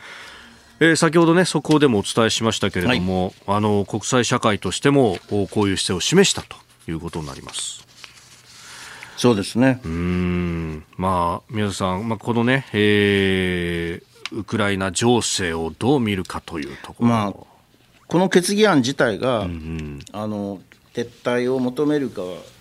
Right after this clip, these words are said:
Speaker 2: の方が圧倒的だったと
Speaker 1: はい。
Speaker 2: いうことは、賛成が圧倒的だったということは結構なことなんですが、じゃあこれが、い-、現情勢に対して何か影響を与えるかというと、
Speaker 1: うん。
Speaker 2: ちょっと絶望的ですよね。
Speaker 1: うん。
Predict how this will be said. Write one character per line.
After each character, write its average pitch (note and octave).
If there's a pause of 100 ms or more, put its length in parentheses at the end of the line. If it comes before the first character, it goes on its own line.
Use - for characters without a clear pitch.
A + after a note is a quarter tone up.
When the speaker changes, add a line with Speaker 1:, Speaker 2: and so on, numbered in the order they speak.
Speaker 2:
の G#2+
方 A2
が B2 (180)
圧 G#2+
倒 A2
的 A#2+
だ D3
っ D#3
た -
と - (160)
Speaker 1:
は G#2
い。 F2+ (140)
Speaker 2:
い B2
う C3
こ C3+
と C3
は、 A2
賛 B2
成 B2
が A#2
圧 B2
倒 D#3
的 D#3+
だ F#3
っ F3
た D3
と -
い G#2
う G#2+
こ G#2
と A2+
は G2+
結 C3
構 G2+
な F2+
こ -
と D3
な A#2+
ん G#2+
で F2+
す -
が、 F#2+
じ F#2+
ゃ -
あ -
こ -
れ C#3+
が、 D#3+ (340)
い-、 C#3 (760)
現 D#3
情 A#2+
勢 A2+
に G#2+
対 A2
し -
て F#2+
何 B2+
か A2
影 A2
響 C3+
を B2+
与 B2+
え C#3
る C3+
か F#2+
と F#2+
い F2+
う E2
と、 G#2+
Speaker 1:
う E2
ん。 D#2 (200)
Speaker 2:
ち -
ょ -
っ D3+
と A2
絶 G#2+
望 G#2+
的 G2+ (340)
で F#2+
す G2
よ -
ね。 A#2
Speaker 1:
う F2
ん。 D2+